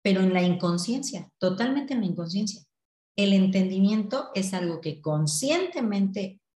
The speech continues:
cada coachee dice, "Yo le quiero poner esto", y es en conciencia.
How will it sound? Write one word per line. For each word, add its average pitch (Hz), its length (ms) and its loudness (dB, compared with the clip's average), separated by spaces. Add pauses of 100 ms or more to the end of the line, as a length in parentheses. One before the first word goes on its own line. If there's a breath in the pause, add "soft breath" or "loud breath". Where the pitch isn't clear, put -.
cada 262 640 -2
coachee 175 640 -2
dice, 175 540 -8
"Yo 185 120 -6
le 180 100 -6
quiero 170 180 -4
poner 160 200 -6
esto", - 320 -6 (300)
y 190 140 2
es 190 140 -2
en 190 200 2
conciencia. 151 960 -6